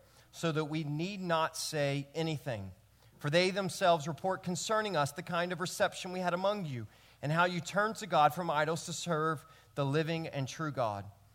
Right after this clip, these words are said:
and to wait for His Son from heaven, whom He raised from the dead, Jesus, who delivers us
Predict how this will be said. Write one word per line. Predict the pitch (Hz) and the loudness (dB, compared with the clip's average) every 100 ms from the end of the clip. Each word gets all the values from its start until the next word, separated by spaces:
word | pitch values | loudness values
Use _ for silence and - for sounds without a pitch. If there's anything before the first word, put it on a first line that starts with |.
| - _ | -20 _
and | 143 139 | -6 -4
to | 156 | 0
wait | 151 185 - | 2 0 -2
for | 170 | -4
His | 175 147 | -2 -2
Son | - 147 151 | 0 0 0
from | 143 160 139 | -2 -6 -6
heaven, | 143 143 120 123 | -2 -2 -2 -4
whom | 139 143 | -2 -2
He | 139 143 | -2 -4
raised | 127 143 156 147 | -2 -2 -4 -6
from | 175 170 | -6 -6
the | |
dead, | 131 113 110 101 - - | -4 -4 -4 -8 -18 -20
Jesus, | - 165 175 123 117 | -10 -6 -4 -4 -6
who | - | -8
delivers | 123 117 135 147 139 - | -6 -6 -4 -4 -6 -6
us | 113 110 110 - | -4 -4 -4 -10